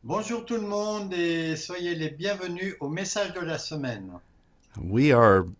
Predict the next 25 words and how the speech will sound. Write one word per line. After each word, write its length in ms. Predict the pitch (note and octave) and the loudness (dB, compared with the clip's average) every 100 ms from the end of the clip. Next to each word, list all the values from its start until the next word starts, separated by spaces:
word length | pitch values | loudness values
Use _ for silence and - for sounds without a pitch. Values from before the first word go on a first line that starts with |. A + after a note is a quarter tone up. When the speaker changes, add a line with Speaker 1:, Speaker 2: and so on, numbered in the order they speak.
| _ _ | _ _
Speaker 2:
particularly 880 | - A2 - F#3 F#3 E3+ D3+ C3+ B2 | -4 -4 4 6 6 4 4 4 4
excited 800 | A2+ F#2 - C3+ C#3 D3 D#3 G#2+ - | 2 0 2 4 4 4 0 -4 -10
to 300 | - B2 A2 | -2 0 0
come 420 | - C#3 C3+ C3+ | 2 2 2 0
to 120 | - | 0
you 360 | B2 A2 G#2+ G#2 | 2 2 2 0
today. 560 | - G2 G#2 G2 C3 E3 - - _ _ _ - _ _ _ _ | -4 0 2 4 2 -2 -8 -20 _ _ _ -20 _ _ _ _
Speaker 1:
On 180 | B2 C3 | -8 -6
est 320 | C3 B2 A#2 | -4 -6 -6
particulièrement 1600 | D#3+ D#3 E3 D#3+ D#3 D#3 D3 D3 D3 C3+ C3 A#2+ A2+ A2 G#2 G2+ | -8 -8 -12 -10 -8 -4 -4 -4 -4 -4 -4 -4 -4 -6 -8 -6
réjouis 720 | B2+ F3+ - E3+ F#3+ A3+ G3+ | -4 -6 -6 -8 -6 -6 -6
de 320 | D3+ D3 C#3 | -4 -4 -4
venir, 580 | B2 D3 D3+ D#3+ D#3 C#3 | -8 -10 -6 -2 -2 -2
euh, 220 | B2 A#2 A2+ | -4 -6 -6
vers 220 | C3 C3 C#3 | -8 -10 -6
vous 140 | E3 | -4
aujourd'hui. 640 | C#3+ A2+ A#2 A#2+ F3+ A#3+ - | -4 -6 -12 -8 -4 -2 2
Speaker 2:
And 200 | C#3 D#3 | 4 8
there 100 | F3+ | 8
are 140 | D3+ | 6
many 320 | D#3+ D#3+ G3 | 4 2 2
reasons 640 | E3+ F3+ A3+ F3+ A2+ G2 - | 0 2 0 0 -2 -2 -4
for 380 | A#2+ A#2 A#2+ | 0 2 2
this, 540 | G#2+ B2+ D3 - - - | 2 2 2 0 -2 0
uh, 300 | B2 A2+ | 4 4